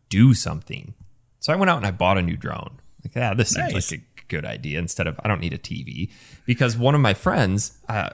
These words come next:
Speaker 1: I, I had some time on my hands. I took out my old drone, and I was just taking pictures of our house. I'm like, "Oh, that looks really neat." So I reached out to a friend who's a realtor and said, "Is there any market for this?"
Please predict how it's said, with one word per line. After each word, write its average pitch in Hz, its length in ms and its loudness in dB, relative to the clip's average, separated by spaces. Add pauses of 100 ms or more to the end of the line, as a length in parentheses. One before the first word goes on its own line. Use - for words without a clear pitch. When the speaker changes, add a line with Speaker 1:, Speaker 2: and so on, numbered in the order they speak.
Speaker 1:
I, 90 220 -6
I 117 100 -2
had 123 180 2
some - 80 -2
time 214 240 2
on 120 80 4
my 87 80 2
hands. 101 260 0
I 92 80 2
took - 220 -2
out 98 160 -2
my 80 160 -10
old 254 200 -2
drone, 165 440 -4
and 170 80 -2
I - 60 -2
was 202 100 0
just - 100 -4
taking 143 180 4
pictures 131 320 2
of 92 80 0
our 87 120 -2
house. - 600 -6
I'm 156 80 -10
like, - 160 -4
"Oh, 403 120 0
that - 160 -4
looks - 200 -4
really 76 220 -6
neat." - 300 -6
So 117 100 0
I - 40 -4
reached - 280 -2
out 117 200 4
to 104 120 -2
a - 40 -4
friend 139 300 2
who's 90 140 2
a 82 60 -4
realtor 92 560 0
and - 120 -6
said, 90 220 -6
"Is 95 120 -4
there - 80 -4
any 359 120 2
market 87 500 0
for - 180 -6
this?" - 400 -10